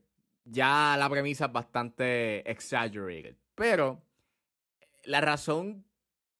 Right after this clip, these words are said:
lo que sucede con el nene, de que el nene lo llevan buscando desde hace dos meses,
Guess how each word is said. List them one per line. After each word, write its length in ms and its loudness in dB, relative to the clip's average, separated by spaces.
lo 260 2
que 140 -2
sucede 420 0
con 160 -2
el 180 -2
nene, 300 0
de 180 -2
que 160 -6
el 160 -6
nene 460 -6
lo 140 -2
llevan 320 -2
buscando 640 -6
desde 300 -8
hace 200 -6
dos 220 -4
meses, 580 -10